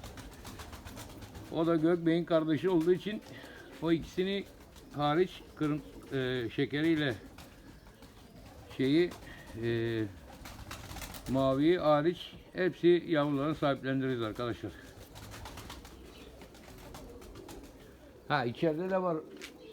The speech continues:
On on beş tane var. On güne kadar yeme düşecek.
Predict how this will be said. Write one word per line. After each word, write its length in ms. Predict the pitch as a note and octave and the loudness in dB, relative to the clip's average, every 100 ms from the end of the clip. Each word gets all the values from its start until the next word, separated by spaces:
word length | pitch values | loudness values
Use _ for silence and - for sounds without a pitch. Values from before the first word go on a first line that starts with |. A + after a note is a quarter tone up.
| - | -6
On 160 | D3+ | -2
on 200 | D#3 E3+ | 0 0
beş 180 | E3 C3+ | 2 2
tane 240 | D#3 D3+ D#3 | 2 2 4
var. 200 | E3+ E3 - - - - - - - - - - - - | 4 2 -6 -14 -16 -18 -18 -18 -20 -20 -18 -16 -14 0
On 240 | E3 E3 | 4 6
güne 200 | D3+ D3 | 4 4
kadar 300 | C#3+ C#3 E3 D3+ - B2+ | 4 4 2 0 -8 -2
yeme 280 | D3 D3+ | 2 2
düşecek. 460 | D3 A#2 D#3 C3 - | 2 0 0 0 -2